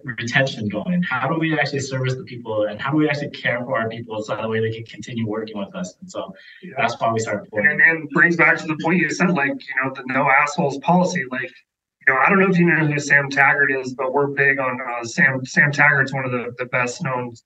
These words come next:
Speaker 2: uh, sales training teams for the roofing and solar industry. And, um, you know, he has something where he says, you know, high, uh, high culture, low tolerance equals high culture,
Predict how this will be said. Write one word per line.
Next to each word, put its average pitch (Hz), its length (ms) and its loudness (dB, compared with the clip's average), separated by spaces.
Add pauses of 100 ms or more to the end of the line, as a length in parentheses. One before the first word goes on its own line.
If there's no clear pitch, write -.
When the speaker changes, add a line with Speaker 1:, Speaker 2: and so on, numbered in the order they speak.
(140)
Speaker 2:
uh, 135 160 -2
sales 156 380 2
training 139 400 2
teams 139 340 -2
for - 80 -8
the 127 80 -6
roofing 135 360 -2
and 120 120 -2
solar 139 320 -2
industry. 123 540 -4 (420)
And, 127 340 6
um, 123 560 0
you 139 140 -2
know, 127 160 0
he 175 260 4
has 143 440 2
something 139 360 -2
where 123 140 4
he 120 60 0
says, 170 280 -2
you - 60 0
know, 123 280 0
high, 143 520 4 (140)
uh, 120 260 -4 (240)
high 143 260 4 (120)
culture, 139 460 0
low 165 300 2
tolerance 170 720 0
equals 175 280 -4
high 143 220 4
culture, 160 560 0